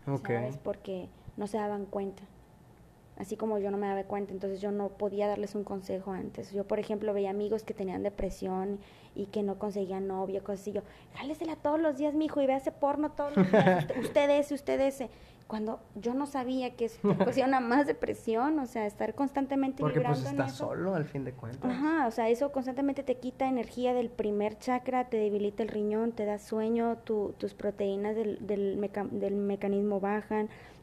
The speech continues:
Speaker 2: tu, tu sistema endocrino, que es el de las hormonas, funciona diferente, o sea,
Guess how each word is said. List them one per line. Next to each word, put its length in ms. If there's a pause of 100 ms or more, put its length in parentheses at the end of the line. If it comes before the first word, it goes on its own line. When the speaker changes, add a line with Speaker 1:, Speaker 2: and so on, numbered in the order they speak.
Speaker 2:
tu, 840
tu 100
sistema 340
endocrino, 960
que 80
es 80
el 80
de 80
las 160
hormonas, 340
funciona 400
diferente, 600
o 80
sea, 160